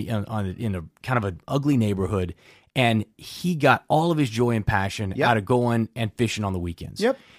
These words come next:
Speaker 1: And if your goal is to fish on the weekends and forty grand a year is enough for you and that makes you happy,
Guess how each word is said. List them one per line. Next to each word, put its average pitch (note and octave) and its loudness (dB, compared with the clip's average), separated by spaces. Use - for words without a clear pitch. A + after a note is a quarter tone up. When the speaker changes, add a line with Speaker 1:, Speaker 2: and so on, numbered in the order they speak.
Speaker 1:
And C#3+ 6
if A2 0
your F3 4
goal D3 4
is B2+ -2
to G#2 -8
fish D#3+ -2
on D#3 0
the C#3 2
weekends G#2+ 0
and A2+ -6
forty D3+ -2
grand B2+ 0
a A2+ -2
year G#2+ 2
is G#2 -2
enough A#2 0
for C3 -2
you B2 2
and G#2+ 2
that A#2+ 0
makes A#2+ -2
you A#2 2
happy, B2+ 0